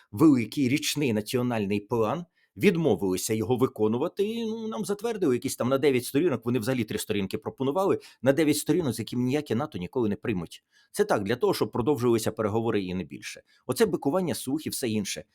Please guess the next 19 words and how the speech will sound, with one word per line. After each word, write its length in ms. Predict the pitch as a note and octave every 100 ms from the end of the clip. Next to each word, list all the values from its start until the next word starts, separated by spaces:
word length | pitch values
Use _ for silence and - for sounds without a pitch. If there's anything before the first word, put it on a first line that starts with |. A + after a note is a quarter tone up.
| _ _
Це 120 | -
все 220 | G#3+ -
лягається 460 | C4 G3+ B3 A3 F3+
саме 220 | - G3+
в 60 | F3+
цю 120 | F#3
картину. 500 | F3+ - - - - _ _
Усі 240 | B2 - G#3+
ті 160 | -
дії, 360 | D#3 B3+ D3+ - _ _
вони, 400 | G2 D3+ G#3+ G3+ - -
вони 200 | C#3 F#3
ж 120 | -
нелогічні, 640 | D#3+ D#3+ A#2 F#2+ - - - _ -
якщо 220 | G#2 D3+
ви 100 | C3
підходите 520 | A#2 - B2+ G#2 A2
до 100 | G#2
них 260 | G3 -